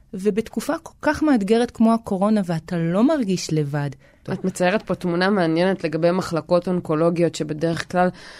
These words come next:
Speaker 2: בראש, אה, או מלבד, את יודעת, ימים מיוחדים שיש בטלוויזיה, אתה לא באמת נחשף אליהם, או חס וחלילה, את, את יודעת, זה משהו שקורה קרוב אליך ב-, ברדיוס שהוא שלך. את מציירת פה תמונה באמת, אה, איך נגיד,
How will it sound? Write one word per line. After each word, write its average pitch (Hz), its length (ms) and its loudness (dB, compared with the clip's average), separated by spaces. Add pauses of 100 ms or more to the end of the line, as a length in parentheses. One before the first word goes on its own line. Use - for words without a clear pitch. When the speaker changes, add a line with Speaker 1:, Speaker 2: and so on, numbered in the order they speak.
(160)
Speaker 2:
בראש, 175 1120 2
אה, 147 500 0
או 147 120 0
מלבד, 151 520 2
את 160 120 -12
יודעת, 165 240 0
ימים 151 220 2
מיוחדים 165 480 2
שיש 175 180 -2
בטלוויזיה, 185 540 0
אתה 180 140 -4
לא - 100 0
באמת 190 340 -4
נחשף 165 580 -2
אליהם, 147 420 -2
או - 80 -14
חס 151 300 -10
וחלילה, 165 480 -2
את, - 180 -10 (220)
את - 60 -16
יודעת, 240 460 -2
זה - 80 -8
משהו 170 280 -6
שקורה 165 340 -6
קרוב 175 360 -2
אליך 160 280 -6
ב-, 160 120 -4 (400)
ברדיוס 170 480 0
שהוא 147 220 -4
שלך. 147 360 -10 (440)
את - 140 -8
מציירת 175 500 0
פה 190 100 0
תמונה 175 460 2
באמת, 160 580 0
אה, 147 520 0 (440)
איך 170 160 -10
נגיד, 202 440 2